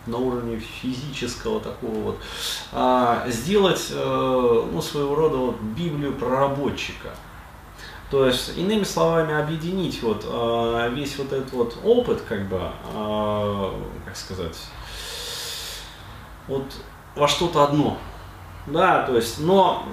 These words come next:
э, каждый раз вот... Да. И я сдувался. А, вот. Почему я сдувался? Я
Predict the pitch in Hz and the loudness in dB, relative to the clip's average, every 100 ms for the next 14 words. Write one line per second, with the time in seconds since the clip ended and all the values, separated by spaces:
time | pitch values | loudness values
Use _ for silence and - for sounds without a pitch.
0 | 151 151 147 147 143 139 135 - - - | -4 0 2 4 4 4 2 0 -8 -14
1 | - - - 170 165 147 160 165 - 156 | -16 -16 -4 0 2 2 2 2 4 2
2 | 151 - - - - - - - - - | 2 -6 -10 -6 -4 -4 -4 -4 -6 -8
3 | - - - - - - - - - - | -14 -16 -16 -16 -16 -16 -18 -18 -14 -6
4 | - - - - - - - - - - | -4 -4 -4 -6 -8 -12 -14 -16 -16 -18
5 | - - - - - 170 160 156 135 - | -18 -18 -18 -20 -10 0 6 8 8 6
6 | 233 - 208 233 220 254 294 - - - | 4 4 2 4 6 8 6 4 -6 -14
7 | - - - - - - - - - - | -20 -20 -20 -4 -2 -2 -10 -18 -20 -8
8 | 226 226 185 151 - - - - - - | 4 8 8 6 4 0 2 2 0 -2
9 | - - - - - - 170 196 185 147 | -4 -8 -12 -12 -14 -12 -14 -6 0 4
10 | 156 131 123 113 110 - - - - - | 4 4 4 6 6 4 0 -8 -14 -20
11 | - - - 123 120 123 123 123 104 131 | -20 -16 -8 -4 2 4 6 6 4 0
12 | - 220 220 180 147 156 139 110 - 107 | -2 0 4 4 6 8 8 6 0 -2
13 | - 139 165 | 0 2 2